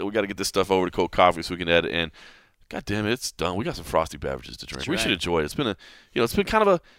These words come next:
Speaker 1: it's been a nice break from International Fight Week, but we've still been putting that grind in, so we might as well, uh, enjoy our last few hours. And you're wonderful. Th-, I'm telling you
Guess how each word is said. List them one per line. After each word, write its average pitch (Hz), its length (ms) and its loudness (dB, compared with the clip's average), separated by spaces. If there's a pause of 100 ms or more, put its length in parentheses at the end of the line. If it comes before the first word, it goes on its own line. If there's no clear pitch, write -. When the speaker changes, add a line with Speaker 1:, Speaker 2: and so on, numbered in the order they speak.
(200)
Speaker 1:
it's - 100 -18
been 160 100 -6
a 165 60 -2
nice 156 360 2
break 139 480 2
from 120 160 -6
International 123 460 -2
Fight 101 320 2
Week, 107 260 -2
but 92 220 2
we've 101 100 -8
still 104 220 -2
been 107 100 -4
putting 104 220 -4
that 101 160 -2
grind 95 340 0
in, 98 220 0
so 92 140 -2
we 92 60 -2
might 95 200 0
as 90 100 -2
well, 92 300 4
uh, 90 220 6
enjoy 92 360 -2
our 98 100 6
last 98 280 4
few 104 120 0
hours. 107 380 6
And 104 240 -4 (300)
you're 135 120 2
wonderful. 226 300 4
Th-, - 160 -12 (220)
I'm 165 80 -6
telling 233 320 2
you 269 120 -8